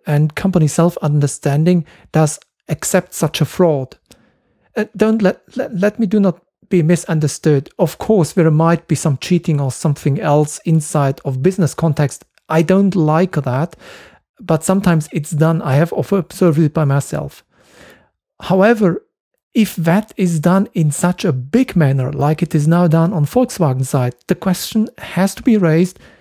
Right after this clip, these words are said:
how could that be done? How could the self-understanding of the company, of the company goals and the company policy accept such an way to go? This is really not understandable for me. It's, it's more like,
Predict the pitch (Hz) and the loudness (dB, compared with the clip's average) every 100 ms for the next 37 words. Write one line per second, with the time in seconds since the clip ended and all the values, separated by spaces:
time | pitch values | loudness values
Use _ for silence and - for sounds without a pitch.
0 | _ _ - 196 - 196 165 147 - 147 | _ _ -2 -2 0 0 0 0 0 0
1 | 196 143 110 202 226 - 208 160 160 - | 2 0 0 0 0 -2 -2 0 -2 0
2 | 196 226 233 170 147 170 147 143 - 139 | 0 0 0 -2 0 0 0 0 -2 -4
3 | - 156 226 233 262 - 147 - - 185 | 0 0 2 0 -2 -4 -4 -2 -2 0
4 | 165 170 151 165 185 220 240 160 156 147 | 0 0 2 2 2 2 0 -2 -4 -4
5 | 185 175 160 151 151 147 165 - 226 - | -2 0 2 2 2 2 0 0 -2 -2
6 | - - - - - 185 - - - 175 | -12 -8 -6 -2 -2 -2 -6 -10 -4 -2
7 | - 180 156 151 175 - 151 151 135 117 | 0 0 2 2 2 0 -2 -2 -2 -4
8 | 131 _ _ _ _ _ _ - 220 220 | -10 _ _ _ _ _ _ -2 -2 0
9 | 160 151 180 247 214 190 - _ _ _ | -2 0 2 4 4 2 -2 _ _ _
10 | _ 175 160 233 - 170 - 156 151 139 | _ 2 4 2 2 0 0 0 -2 -2
11 | 123 143 120 135 196 175 - 220 - - | -4 -4 -4 -4 -6 -10 -6 -6 -4 0
12 | 202 220 214 165 131 120 | 2 2 2 2 0 -4